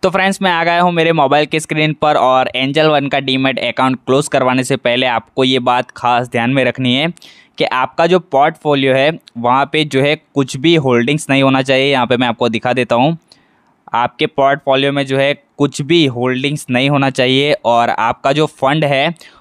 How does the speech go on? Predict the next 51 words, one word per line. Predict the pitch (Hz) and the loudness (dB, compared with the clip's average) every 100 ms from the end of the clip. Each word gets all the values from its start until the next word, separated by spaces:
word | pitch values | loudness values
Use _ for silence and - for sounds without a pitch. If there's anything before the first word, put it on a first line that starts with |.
| _ | _
उसका | 135 - 180 | -6 -2 0
जो | 175 180 | 0 0
बैलेंस | 147 135 165 170 | 0 0 0 0
है, | 160 | 2
वो | 170 | 2
माइनस | 160 131 139 151 | 2 0 0 0
में | 151 | -2
नहीं | 143 135 | 0 2
होना | 123 | 2
चाहिए। | 117 117 120 | 0 0 0
यहाँ | 117 | 0
पे | 117 | 0
आप | 127 | -2
देख | 113 120 | 0 -4
सकते | - 127 - | -4 -6 -2
हैं, | 120 | 0
ये | 131 127 | 2 0
जो | 131 | 0
बैलेंस | 113 110 123 139 127 | 0 -2 0 -2 -2
है, | 120 | -2
वो | 127 | 0
माइनस | 123 110 117 123 - | 0 0 0 -2 -2
में | 147 | 0
नहीं | 127 117 | 2 2
होना | 117 117 | 2 0
चाहिए। | 113 110 110 110 | 0 -2 0 -2
ओके, | 123 120 175 180 - - - _ _ - | -4 -4 -2 -4 -4 -20 -20 _ _ -6
तो | |
दोस्तों, | 156 165 160 | 0 0 2
ये | 170 151 151 | 2 4 2
बात | 156 156 | 2 0
जो | 156 | 0
है | 147 | 0
आपको | 143 151 | 0 -2
खास | 139 131 | 0 0
ध्यान | 127 127 | 0 0
में | 139 | 0
रखना | 131 127 | 0 0
है। | 127 147 160 _ - | 0 -2 -4 _ -10
उसके | 131 - - 156 | -8 -8 -2 -2
बाद | 156 135 135 - | 0 -2 -2 0
का | 156 | 0
जो | 156 | 0
प्रोसेस | 147 143 147 | -2 -2 -2
है, | 151 | 0
वो | 151 | 0
मैं | 151 | 0
आपको | 139 - 135 | -4 -2 -2
बता | 135 131 | 0 0
देता | 135 127 | -2 0
हूँ। | 139 160 | 0 -2